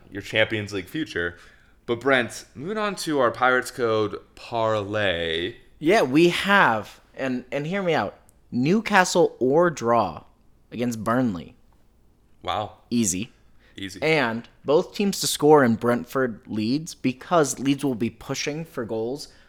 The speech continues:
Speaker 2: no matter what. Brentford, while they are solid defensively, they could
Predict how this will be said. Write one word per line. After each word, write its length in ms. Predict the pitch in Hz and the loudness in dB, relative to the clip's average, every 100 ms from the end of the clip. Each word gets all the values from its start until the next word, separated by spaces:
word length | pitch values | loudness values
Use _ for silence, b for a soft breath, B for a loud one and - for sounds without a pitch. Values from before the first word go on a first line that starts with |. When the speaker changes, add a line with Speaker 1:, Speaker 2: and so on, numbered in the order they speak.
| b | b
Speaker 2:
no 180 | 135 131 | 2 2
matter 360 | 127 135 139 | 4 4 2
what. 580 | 104 80 95 104 185 - _ _ _ _ _ _ _ | 0 -6 -10 -8 -8 -14 _ _ _ _ _ _ _
Brentford, 520 | 147 156 156 185 170 | 2 2 2 -2 0
while 140 | 139 131 | 2 2
they 120 | 123 | 2
are 140 | 117 | 2
solid 320 | 117 120 117 110 | 0 -2 -4 -6
defensively, 680 | - 120 135 131 151 190 - _ _ _ _ _ _ _ _ _ | -10 -10 -10 -8 -8 -8 -12 _ _ _ _ _ _ _ _ _
they 160 | 92 104 | -12 -10
could 220 | 107 | -10